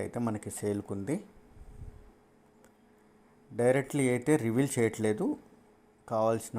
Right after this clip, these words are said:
వారైతే కాంటాక్ట్ చేసి డీటెయిల్స్ అయితే తీసుకోవచ్చు.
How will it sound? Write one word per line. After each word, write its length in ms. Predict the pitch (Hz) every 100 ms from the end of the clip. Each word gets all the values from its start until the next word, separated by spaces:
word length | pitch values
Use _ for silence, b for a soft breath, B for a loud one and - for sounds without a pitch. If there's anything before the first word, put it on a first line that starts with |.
| 107
వారైతే 440 | 107 107 104 - 240 240 - _ -
కాంటాక్ట్ 420 | 107 104 113 - 113
చేసి 220 | 104 131 110
డీటెయిల్స్ 360 | 107 110 104 -
అయితే 160 | 104 107 -
తీసుకోవచ్చు. 580 | 92 - - - -